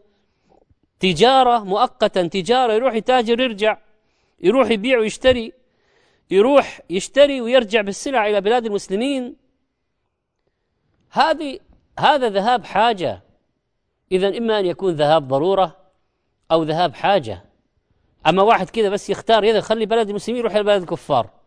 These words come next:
ليش؟ يقول: "عندهم الصناعة أحسن، والجو أحسن، والطبيعة أحسن، والتقنية أحسن،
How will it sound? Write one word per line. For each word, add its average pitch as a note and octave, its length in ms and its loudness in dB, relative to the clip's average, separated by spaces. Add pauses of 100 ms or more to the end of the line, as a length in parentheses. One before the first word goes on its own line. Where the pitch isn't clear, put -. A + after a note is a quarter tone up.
(200)
ليش؟ B3+ 480 2 (880)
يقول: G3+ 320 0
"عندهم G3+ 460 -2 (240)
الصناعة F3+ 580 2
أحسن، A2 320 -10 (560)
والجو D3 400 -2
أحسن، A#2+ 340 -8 (480)
والطبيعة E3 540 0
أحسن، A2 400 -8 (840)
والتقنية F3+ 540 -2
أحسن، C3 400 -8